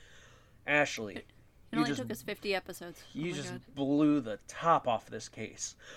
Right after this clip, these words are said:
Speaker 1: Um,
Speaker 2: Jesus Christ.
Speaker 1: Yeah, so it was actually, um, it, it was, it was, <laughs> it was fucking police officers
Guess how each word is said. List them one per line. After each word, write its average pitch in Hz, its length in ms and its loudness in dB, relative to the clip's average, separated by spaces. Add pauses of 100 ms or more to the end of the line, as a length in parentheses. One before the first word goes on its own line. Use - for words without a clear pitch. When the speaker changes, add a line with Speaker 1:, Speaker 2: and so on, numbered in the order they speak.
(100)
Speaker 1:
Um, 139 300 8
Speaker 2:
Jesus 117 160 -2
Christ. - 560 -16 (500)
Speaker 1:
Yeah, 151 260 10
so 147 380 10
it 160 220 4
was 147 140 2
actually, 147 680 6
um, 117 680 4 (760)
it, 131 200 -6
it 135 220 -4
was, 117 520 -4
it 131 180 -6
was, 120 460 -2 (340)
<laughs> - 60 -4
it - 120 2
was 180 200 4
fucking 135 580 -2 (380)
police 147 400 2
officers 120 840 2